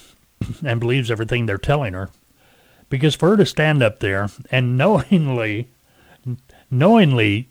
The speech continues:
spout stuff <clears throat> that inside she's gotta be going, "Oh my gosh, I don't believe I'm saying this."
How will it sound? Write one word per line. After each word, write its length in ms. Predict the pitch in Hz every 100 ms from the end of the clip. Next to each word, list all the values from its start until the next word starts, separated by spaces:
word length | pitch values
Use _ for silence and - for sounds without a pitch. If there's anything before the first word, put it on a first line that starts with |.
| _
spout 480 | - - 147 208 -
stuff 540 | - 107 95 107 - _ _ _
<clears throat> 280 | 185 123 -
that 180 | 127 135
inside 580 | 170 156 175 170 175 123
she's 240 | - 147
gotta 400 | - 160 180 170
be 300 | 131 113 101 92 _ _ _ _ _ _ _ _ _ _ _ _ _ 127
going, 260 | 135 120
"Oh 200 | 151 160
my 180 | 110 92
gosh, 460 | 87 117 139 131 110
I 80 |
don't 140 | 101 117
believe 200 | 110 110
I'm 220 | 92 95 - _ _ -
saying 520 | - 180 190 95 90
this." 540 | 82 - - - -